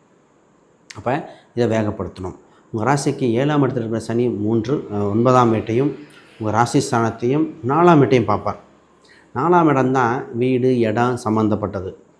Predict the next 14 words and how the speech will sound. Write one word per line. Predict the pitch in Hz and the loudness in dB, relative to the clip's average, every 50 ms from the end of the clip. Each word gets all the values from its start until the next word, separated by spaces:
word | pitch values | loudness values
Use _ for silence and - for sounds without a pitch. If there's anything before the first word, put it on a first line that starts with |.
| _ _ _ _ _ | _ _ _ _ _
இப்ப | _ - 113 | _ -6 -2
இந்த | 110 113 110 | -2 0 0
வீட்டு | 113 131 139 - - 135 | 2 0 0 0 -4 -6
சம்பந்தப்பட்ட | - - 120 117 120 117 117 117 - 117 110 - 113 | -4 -2 -2 0 0 0 0 -2 -4 -6 -4 -2 -2
ஏதோ | 107 104 104 104 120 123 131 139 139 131 | -2 -2 -2 0 2 2 2 2 2 2
ஒண்ணு, | 123 117 117 117 | 2 0 0 -2
உயில் | 107 - 113 113 120 127 127 120 | -2 -4 -4 0 0 2 0 0
சொத்து, | - - 107 - - - 117 | -2 -4 -8 -6 -4 -4 -2
இறந்தவங்க | 110 110 117 123 127 135 131 123 | 0 0 0 0 0 0 0 0
சொத்து | 117 - 117 98 - 117 110 - | -2 -2 -6 -8 -8 -8 -8 -4
சம்பந்தப்பட்டதெல்லாம் | 110 110 110 110 110 101 107 104 110 107 107 110 107 | -4 -4 -2 -2 -4 -6 -6 -4 -4 -2 -2 -2 -2
இருந்தா | 101 117 143 143 143 117 | -4 -4 -6 -6 -4 -4
ப்ராசஸ் | 107 98 - - - 98 | -4 -4 -6 -10 -12 -14
ஆகும். | 92 95 95 90 | -12 -12 -14 -16